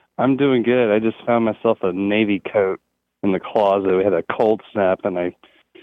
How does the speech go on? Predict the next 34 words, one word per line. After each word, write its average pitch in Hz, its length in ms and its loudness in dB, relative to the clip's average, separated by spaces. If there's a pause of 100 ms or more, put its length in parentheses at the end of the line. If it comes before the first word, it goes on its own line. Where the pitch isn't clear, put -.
(280)
couldn't 120 200 -2
find 123 180 0
my 104 100 0
other 107 220 0
fucking 101 360 -2
jacket, 101 360 0
and 98 100 -4
I 92 60 -6
was 101 100 -4
like, 98 260 -2
"Oh, - 240 0 (300)
shit. 156 340 -2 (560)
I 147 120 0
forgot 135 240 0
about 107 200 -2
this 92 220 -2
wool 107 280 0
coat." 90 400 -2 (280)
So 101 60 -4
now 101 180 0
I'm 104 140 0
rocking 101 340 -2
that. 101 380 0
It's 98 180 -12
a, 87 200 -2
it's - 200 -12
a 87 160 -4
Navy, 107 400 0
it's 104 100 -4
a 92 40 0
black 110 480 -2
Navy 101 440 -2
pea 101 200 -2 (100)
coat. - 240 -4